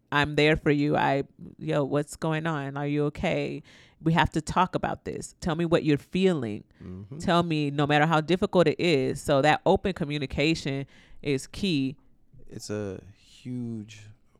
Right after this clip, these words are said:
Speaker 2: part of a relationship for the partner, both partners,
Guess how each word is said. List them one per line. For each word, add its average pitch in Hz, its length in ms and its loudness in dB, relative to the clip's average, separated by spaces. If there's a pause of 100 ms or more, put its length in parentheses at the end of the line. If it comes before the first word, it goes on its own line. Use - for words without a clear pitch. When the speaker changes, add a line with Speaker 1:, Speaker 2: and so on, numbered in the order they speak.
(120)
Speaker 2:
part 95 300 -6
of 90 140 -10
a 92 40 -8
relationship 92 640 -8
for - 120 -10
the - 120 -10 (160)
partner, 87 560 -6 (200)
both 110 200 -6
partners, - 560 -12